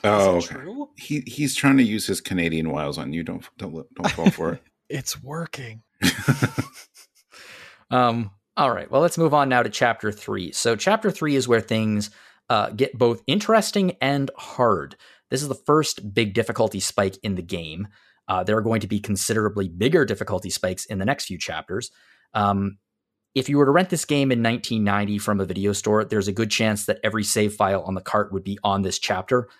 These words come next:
Speaker 3: because it does have a pretty big jump in difficulty. Um, also in this chapter, this is the most J R P G chapter you could possibly imagine. Like, everything you do on this island is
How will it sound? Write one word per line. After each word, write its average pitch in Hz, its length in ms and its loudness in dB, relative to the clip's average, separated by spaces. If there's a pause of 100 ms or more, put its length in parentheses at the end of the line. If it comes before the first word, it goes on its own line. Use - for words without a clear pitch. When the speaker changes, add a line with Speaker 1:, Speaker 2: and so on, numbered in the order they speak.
(140)
Speaker 3:
because 104 360 2
it 110 120 -2
does 101 240 2
have 101 160 -2
a 92 120 -2
pretty 107 280 -4
big 92 380 -2 (180)
jump 95 320 0
in 90 80 -8
difficulty. - 640 -10 (460)
Um, 104 340 0 (420)
also 233 320 4
in 185 80 6
this 151 160 2
chapter, 120 520 2
this 131 400 -2
is 160 240 -2
the 123 120 2
most 120 500 2 (120)
J 131 380 4
R 139 260 4
P 117 300 -6
G 107 320 0
chapter 104 580 0
you 87 140 -10
could - 160 -8
possibly 110 440 0
imagine. 92 480 -6
Like, 98 220 -12
everything 175 320 0
you 139 100 2
do 123 280 0
on 101 240 0
this 110 260 0
island 127 420 2 (440)
is 113 400 0